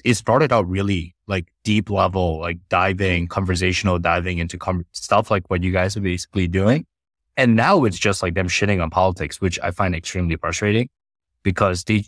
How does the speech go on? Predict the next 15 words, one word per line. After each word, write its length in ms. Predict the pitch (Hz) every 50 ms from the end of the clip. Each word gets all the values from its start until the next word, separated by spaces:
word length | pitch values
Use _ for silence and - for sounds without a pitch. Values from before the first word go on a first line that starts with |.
| _ _ _ _ -
I 100 | 120 110
feel 160 | 117 123 123
like 160 | 123 120 120
they 120 | 107 92 -
alienated 680 | 107 107 110 110 110 107 101 98 90 92 90 90 85
such 240 | - - 92 85 -
a 20 | 87
big 240 | 82 87 92 85
core 260 | - - - - 90 87
part 220 | - - 90 82
of 60 | 80
the 100 | - 85
audience, 380 | - 90 98 104 101 92 85 90
which 160 | 98 87 -
is, 160 | 98 90 -